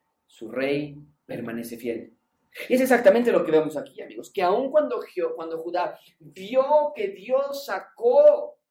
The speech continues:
a ellos, los sacó de la cautividad por setenta años, tal y como Dios lo había prometido, aun cuando ellos cantaban de la bondad de Dios, que por tanto tiempo se había demostrado.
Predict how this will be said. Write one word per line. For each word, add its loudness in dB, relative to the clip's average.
a -8
ellos, -8
los -12
sacó -4
de 0
la -4
cautividad -4
por -14
setenta -6
años, -10
tal -2
y -8
como -4
Dios 2
lo -2
había 0
prometido, -4
aun -4
cuando -4
ellos -2
cantaban -6
de -2
la -2
bondad -4
de -2
Dios, -6
que 0
por -8
tanto -4
tiempo -6
se -6
había 2
demostrado. -2